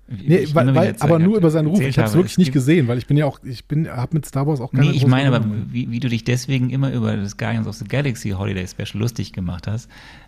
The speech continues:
Speaker 1: äh, als ich's erzählt hab, dass es das geben wird.
Speaker 2: Ja.
Speaker 1: Und, ähm, ja, dann ist es ja jetzt besser ausgegangen.
Speaker 2: Genau, ist auf jeden Fall besser ausgegangen, so. Ähm, ja, schön. Ähm, wir werden euch jetzt nicht wieder aufzählen, wo ihr überall, äh, kommentieren könnt. Ach,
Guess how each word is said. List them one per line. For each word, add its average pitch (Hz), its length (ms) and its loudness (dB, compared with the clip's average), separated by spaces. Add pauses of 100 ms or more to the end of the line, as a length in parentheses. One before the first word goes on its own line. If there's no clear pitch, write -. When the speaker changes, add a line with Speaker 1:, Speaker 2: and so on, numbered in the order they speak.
Speaker 1:
äh, - 100 -8
als 101 280 -4
ich's 98 100 -8
erzählt 117 360 -4
hab, 107 80 -6
dass 101 140 -10
es - 80 -20
das - 200 -16
geben 107 320 -2
wird. 98 260 -4 (100)
Speaker 2:
Ja. 127 180 2
Speaker 1:
Und, 95 340 -8
ähm, 87 440 -10 (140)
ja, 90 160 -8 (280)
dann 120 140 -8
ist 117 100 -6
es 107 100 -8
ja 104 60 -4
jetzt 98 240 -12
besser 98 280 -8
ausgegangen. - 420 -16
Speaker 2:
Genau, 240 200 0
ist 107 80 -4
auf 147 140 -4
jeden 196 120 2
Fall 170 120 -2
besser 156 200 -2
ausgegangen, 92 480 -8
so. - 160 -14 (480)
Ähm, 151 380 4
ja, 190 160 4
schön. 214 300 0 (920)
Ähm, 135 400 4
wir 131 140 2
werden 165 260 0
euch 143 200 -4
jetzt 147 180 -4
nicht 165 220 -4
wieder 143 260 0
aufzählen, 131 400 -2
wo 123 140 2
ihr 127 80 -2
überall, 110 680 -4
äh, 101 40 -4
kommentieren 143 480 -2
könnt. 160 280 0 (1120)
Ach, - 260 -8